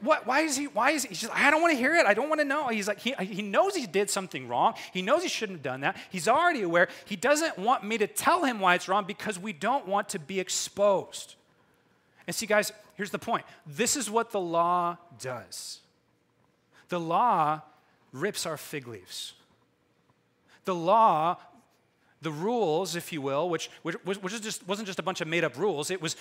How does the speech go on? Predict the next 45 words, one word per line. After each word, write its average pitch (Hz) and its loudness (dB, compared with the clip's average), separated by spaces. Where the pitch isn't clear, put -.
rules 202 0
that, 160 6
ex-, - -6
that, 160 0
that 156 4
literally 196 4
exposed 190 -2
reality, 160 8
that 143 -6
God's 175 4
nature 165 -2
is 147 0
this, 190 4
and 143 -8
we 214 -2
are 151 -2
not 196 2
part 339 0
of 156 -6
that, 120 -4
that 165 0
we 226 2
are 185 4
disconnected 214 0
from 180 -6
that. 165 2
The 196 4
law 226 6
exposes 277 0
us, - -2
and 160 0
it's - -6
terrifying. 135 0
And 165 0
that's 214 4
why 214 8
here 226 4
the 202 4
Israelites 196 2
are 170 0
like, 165 0
"Can 170 -6
we 233 -2
stop, 202 2
please? 294 -6